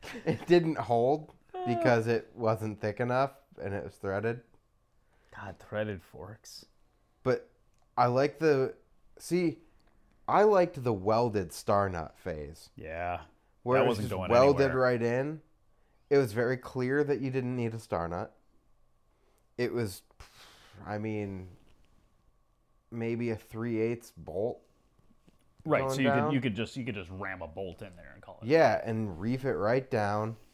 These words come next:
Speaker 2: Everyone was happy with that. And then Odyssey had to come out with these fancy ones that the, the bolt just threaded right into the steer tube. <laughs>
Speaker 1: Wait, before
Speaker 2: No, I, I think other people did it first,
Speaker 1: There was
Speaker 2: but
Speaker 1: also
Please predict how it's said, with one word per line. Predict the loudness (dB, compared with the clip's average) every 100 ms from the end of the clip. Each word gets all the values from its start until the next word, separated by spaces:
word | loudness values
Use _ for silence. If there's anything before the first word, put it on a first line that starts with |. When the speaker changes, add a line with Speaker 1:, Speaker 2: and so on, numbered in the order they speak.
| -20 -20 _ _ _ -20 _
Speaker 2:
Everyone | 0 0 2 0 0
was | -2
happy | -2 -2 -2 -2
with | -4 -2
that. | -2 0 -2 -8 _ _ _ _ _
And | -4 -2
then | 0 0 0 0 -2 -4 -12 _ _ _ _ _ _ _ -20 -20 _ _ -10
Odyssey | 0 2 2 -2 -6 -6
had | -6 -8 -10
to | -12
come | -8 -6
out | -6 -8
with | -8
these | -8 -10
fancy | -8 -2 0 -2 -2 -4
ones | -2 -4 -6 -10
that | -14
the, | -14 -16 _ _ _ _ _ _ _ -20 -20 -20 _ -8
the |
bolt | -2 2 2 0
just | -6 -2
threaded | 0 0 0
right | 0 0
into | 0 -2 -2
the | -4
steer | -8 -14 -18 _ -4 0 0
tube. | 0 -6 -6 -6 -8 -8 -8
<laughs> | _ _ -20 _ _ -20 -20 _ _ -20 _ _
Speaker 1:
Wait, | -6 -2 0 -2 -4
before | -6 2
Speaker 2:
No, | 6
I, | 6 8 8
I | 8
think | 6
other | 4 2 0
people | -2 -2 0
did | 0
it | 0 -4
first, | -2 0
Speaker 1:
There | 2
was | 2 4
Speaker 2:
but |
Speaker 1:
also | 4 4 2 0 2 0 -2